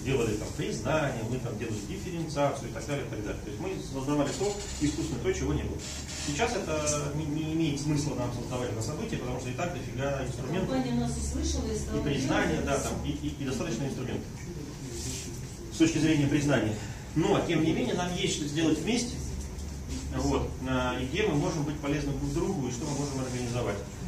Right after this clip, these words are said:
Speaker 1: Вот. Но, еще раз говорю, дело не в том, что мы пройдем какое-то событие, и мы там выступим. Вот. Потому что дело будет происходить только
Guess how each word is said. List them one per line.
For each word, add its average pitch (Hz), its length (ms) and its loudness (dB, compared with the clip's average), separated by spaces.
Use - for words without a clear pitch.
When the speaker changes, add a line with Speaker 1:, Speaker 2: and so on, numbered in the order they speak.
Speaker 1:
Вот. 123 280 0
Но, 143 320 2
еще 156 160 0
раз 151 120 0
говорю, 127 160 -2
дело 156 180 0
не 156 100 2
в - 80 -4
том, 147 220 2
что - 160 -4
мы 131 140 0
пройдем 123 260 -2
какое-то 113 300 -2
событие, 127 400 -4
и - 20 -4
мы 135 100 0
там 131 140 0
выступим. - 320 -2
Вот. 123 340 -2
Потому 131 220 -2
что - 120 -4
дело 143 260 2
будет 131 220 -2
происходить 123 440 -2
только 117 160 -4